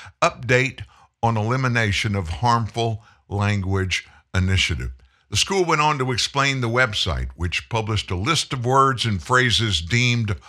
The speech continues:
harmful language and suggested replacements.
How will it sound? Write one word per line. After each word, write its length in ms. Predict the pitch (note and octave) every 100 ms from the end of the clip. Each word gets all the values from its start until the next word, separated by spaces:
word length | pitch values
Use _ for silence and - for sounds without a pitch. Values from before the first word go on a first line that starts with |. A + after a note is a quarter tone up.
| - _ _
harmful 800 | - D#3 G3 G#3 - F#3+ D#3+ C3
language 880 | C3+ F#3 G3 G2+ C#2+ D#2 F2+ - - _ _ _ _ -
and 160 | C3+ -
suggested 840 | C#3 B2+ F#2 F#2+ E2+ - B2+ A#2+
replacements. 1000 | D#3 D3+ - G#3 - - C#2 A#1+ -